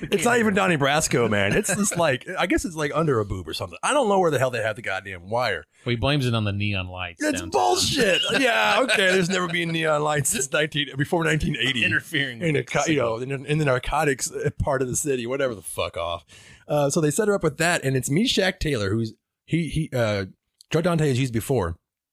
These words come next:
Speaker 1: And Meshack Taylor is in, like, movie Mannequin. He was in a T V show called Designing Women.
Speaker 2: Designing Women. That's
Speaker 1: It's,
Speaker 2: what I
Speaker 1: it was
Speaker 2: know.
Speaker 1: really cool.
Speaker 2: <laughs>
Speaker 1: Yeah. And, uh, that's what most people remember. But I remember Mannequin 'cause I love that goofball movie.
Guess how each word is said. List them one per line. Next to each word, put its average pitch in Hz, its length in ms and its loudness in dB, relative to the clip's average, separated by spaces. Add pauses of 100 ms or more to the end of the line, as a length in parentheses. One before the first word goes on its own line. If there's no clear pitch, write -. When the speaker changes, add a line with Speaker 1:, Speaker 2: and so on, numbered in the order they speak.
(300)
Speaker 1:
And 95 120 -2
Meshack 143 260 0
Taylor 156 260 0
is 117 120 -2
in, 110 220 -4
like, 95 280 -6
movie 120 220 0
Mannequin. 107 500 -2
He 110 80 0
was 117 120 0
in 117 60 0
a 104 220 0
T - 180 -4
V 117 120 -2
show 120 180 0
called 104 260 -2
Designing 110 380 -2
Women. 110 160 0
Speaker 2:
Designing 104 320 0
Women. 98 280 -6
That's 143 140 2
Speaker 1:
It's, 214 80 4
Speaker 2:
what 110 100 2
I 117 60 4
Speaker 1:
it - 40 4
was 190 120 2
Speaker 2:
know. 202 60 2
Speaker 1:
really 220 160 2
cool. 123 340 -2
Speaker 2:
<laughs> 117 40 -10
Speaker 1:
Yeah. 120 300 -2 (480)
And, 135 200 0
uh, 113 220 2
that's 151 180 0
what 160 80 2
most 185 160 2
people 107 200 -2
remember. 101 260 -2
But 104 60 0
I 151 60 2
remember 127 300 0
Mannequin 80 440 -4
'cause 85 140 -6
I 92 80 0
love 92 180 -4
that 85 240 -4
goofball 92 420 -2
movie. 85 340 -6